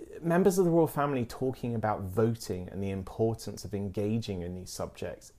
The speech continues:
isn't actually anything new, but I think sometimes things get a little lost in translation. Now, when you listen to Harry and Meghan's comments, they actually make no comment whatsoever about which party to vote for. They're simply focusing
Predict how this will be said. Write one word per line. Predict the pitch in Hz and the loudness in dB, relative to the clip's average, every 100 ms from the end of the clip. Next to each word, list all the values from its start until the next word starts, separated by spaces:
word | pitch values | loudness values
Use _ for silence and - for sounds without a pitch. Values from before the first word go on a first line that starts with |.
| _ | _
isn't | 156 196 208 | 0 0 0
actually | 135 131 - 120 | -4 -6 -4 0
anything | 110 107 - 104 101 | 0 0 0 0 0
new, | 113 139 92 104 - - - - | 0 0 -2 -6 -10 -14 -20 -2
but | 143 | 2
I | 156 | 2
think | - 190 - | 0 -4 -4
sometimes | - 185 185 196 196 160 156 151 - | -2 0 2 0 -2 -2 -2 -2 -2
things | 143 135 127 | -2 0 0
get | 123 | 2
a | 113 | 2
little | 107 120 135 127 113 | 2 2 2 2 0
lost | 104 107 110 - - - | 2 2 2 -4 -14 -8
in | 101 | -6
translation. | 95 - 98 95 101 113 110 - - 78 60 | -4 -2 -2 0 2 2 0 -6 -10 -10 -10
Now, | - 113 | -4 2
when | 113 117 | 4 4
you | |
listen | 113 127 - 143 | 4 2 2 -2
to | 120 | -2
Harry | 107 107 107 | 0 2 2
and | 104 | 2
Meghan's | 107 104 107 101 - - | 0 -2 -2 -4 -8 -6
comments, | - 196 92 87 - - - - | 0 2 2 -2 -6 -16 -20 -4
they | 156 | -2
actually | 190 - 165 | -2 -2 0
make | 123 110 - - _ | 4 2 0 -14 _
no | 113 107 110 147 | 0 4 4 2
comment | - 90 80 | -2 -6 -4
whatsoever | 85 - - 92 87 87 90 | -4 -6 -4 -2 0 -2 -4
about | 90 92 - | -4 -6 -6
which | 101 - - - | -10 -10 -16 -14
party | - - 117 120 - 57 | -10 -4 -4 -4 -8 -10
to | - | -10
vote | 92 110 113 - | 2 4 4 -4
for. | - 50 - - - - - | -10 -6 -6 -6 -14 -20 -2
They're | 107 | -2
simply | - 127 120 - | 2 0 0 -2
focusing | 113 - 98 95 104 95 | -2 2 2 2 -6 -6